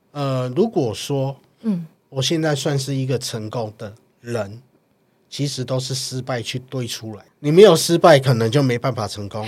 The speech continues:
Speaker 1: 诶，
Speaker 2: 你
Speaker 1: 你也很难讲，有些人很厉害。好，不管。
Speaker 2: 对。
Speaker 1: 其实失败的点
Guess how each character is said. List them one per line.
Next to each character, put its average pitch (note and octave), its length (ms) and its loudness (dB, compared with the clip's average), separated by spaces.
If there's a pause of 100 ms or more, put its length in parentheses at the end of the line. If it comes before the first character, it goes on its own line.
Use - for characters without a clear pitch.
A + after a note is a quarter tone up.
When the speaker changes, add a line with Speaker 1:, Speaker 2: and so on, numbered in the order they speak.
Speaker 1:
诶， F4 240 4
Speaker 2:
你 F3 80 -4
Speaker 1:
你 E3 60 0
也 G#3+ 100 8
很 C3+ 100 2
难 C3 160 0
讲， B2 260 -2
有 B2 60 -2
些 C#3 160 -2
人 B2+ 200 -2
很 G#2+ 100 -6
厉 A#2 180 -6
害。 F#2 320 -10
好， C3 220 -2 (260)
不 C#3 80 -10
管。 A#2 140 0
Speaker 2:
对。 - 60 -8 (880)
Speaker 1:
其 F3+ 160 0
实 E3+ 100 0
失 E3 220 0
败 D3+ 220 6
的 B2+ 140 -4
点 G#2+ 240 -14